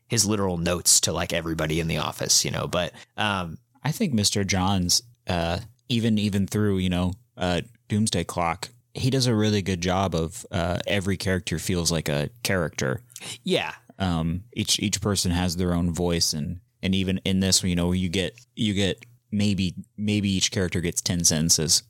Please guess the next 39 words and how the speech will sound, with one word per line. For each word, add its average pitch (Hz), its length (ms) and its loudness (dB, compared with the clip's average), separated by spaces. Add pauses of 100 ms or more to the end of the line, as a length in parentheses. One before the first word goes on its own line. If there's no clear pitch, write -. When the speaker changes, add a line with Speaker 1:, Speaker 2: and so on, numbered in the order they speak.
Speaker 2:
of 90 140 -2
dialogue. 80 540 0 (240)
Um, 82 480 -2
you 101 140 0
get, 101 240 0
you 104 140 0
get 107 140 2
a 98 40 -2
pretty 104 240 0
good 92 320 -4 (120)
sense - 380 0
of, 87 260 -2
of 90 220 0
who 110 280 0
they 90 180 2
are. 87 260 0 (460)
Speaker 1:
Yeah, 139 440 0
I 139 80 2
think 160 140 2
it's 143 120 0
enough 120 580 0
to 110 180 2
make 104 320 0
you, 104 180 2
if 98 200 0
you 101 140 2
were 113 240 2
curious 101 420 -2
by 95 160 0
their 90 140 0
preview, 92 520 0
to 98 100 -2
be 92 180 0
like, 85 300 -2
"I - 40 -4
kinda 98 320 -2
get 85 180 -4
what 95 160 -8
this - 280 0